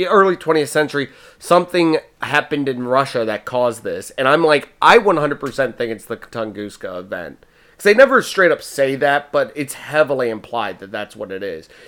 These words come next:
Even the wiki doesn't say that that's what it was. But I'm like, I think it heavily implied it. So that's just a cool, fun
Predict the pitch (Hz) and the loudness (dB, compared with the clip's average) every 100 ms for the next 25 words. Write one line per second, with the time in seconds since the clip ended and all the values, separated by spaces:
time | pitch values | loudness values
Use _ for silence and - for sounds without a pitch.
0 | - 190 208 220 202 214 208 156 135 117 | -14 -6 0 2 4 4 2 0 0 0
1 | 113 - 117 107 110 110 104 113 113 113 | -8 -4 -4 -4 -8 -8 -8 -10 -8 -8
2 | 107 139 165 170 - 214 226 233 185 160 | -6 -4 -2 -4 -2 -4 -2 -4 -2 -4
3 | - 143 151 131 131 113 - 117 107 101 | -6 -2 -2 0 -4 -6 -6 -4 -4 -6
4 | 71 - 143 151 202 - 180 - 160 160 | -10 -14 -10 -8 -10 -10 -12 -10 -10 -8
5 | 151 143 - _ _ - 147 143 | -8 -10 -14 _ _ 0 0 0